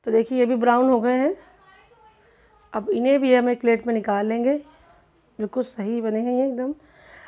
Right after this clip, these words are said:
अब मैंने चाशनी इस बाउल में कर ली थी, इसमें सारे गुलाब जामुन ऐड कर देंगे। अब ये दो मिनट में बिल्कुल फूल जाएंगी और चाशनी इसके अंदर तक चली जाएगी, भर जाएगी। तो देखिए कितने सॉफ्ट गुलाब जामुन बनाए हैं मैंने।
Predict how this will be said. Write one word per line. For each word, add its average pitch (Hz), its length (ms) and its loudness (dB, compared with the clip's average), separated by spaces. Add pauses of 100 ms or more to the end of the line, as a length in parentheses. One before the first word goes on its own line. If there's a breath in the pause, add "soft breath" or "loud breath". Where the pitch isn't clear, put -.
(180 loud breath)
अब 233 100 -4
मैंने 269 440 2 (340 soft breath)
चाशनी 247 380 2
इस 254 80 -4
बाउल 240 280 4
में 254 120 2
कर 233 160 0
ली 240 180 -2
थी, 294 120 -2
इसमें 285 240 -4
सारे 233 400 2
गुलाब 233 280 -4
जामुन 226 240 -2
ऐड 214 180 -2
कर 220 160 -2
देंगे। 233 240 -2
अब 247 140 0
ये 240 80 0
दो 233 140 2
मिनट 226 240 -4
में 233 140 -4
बिल्कुल 262 420 0 (380 loud breath)
फूल 240 240 0
जाएंगी 240 360 2
और 285 100 4
चाशनी 240 360 0
इसके 233 200 -8
अंदर 220 220 -2
तक 277 160 -6
चली 220 260 -2
जाएगी, 190 300 -2
भर 208 220 -2
जाएगी। 196 420 -8 (760 soft breath)
तो 233 60 -6
देखिए 233 280 -4
कितने 254 260 -4
सॉफ्ट 233 340 0
गुलाब 240 160 -2
जामुन 233 180 0
बनाए 233 220 -2
हैं 247 80 -2
मैंने। 254 320 -2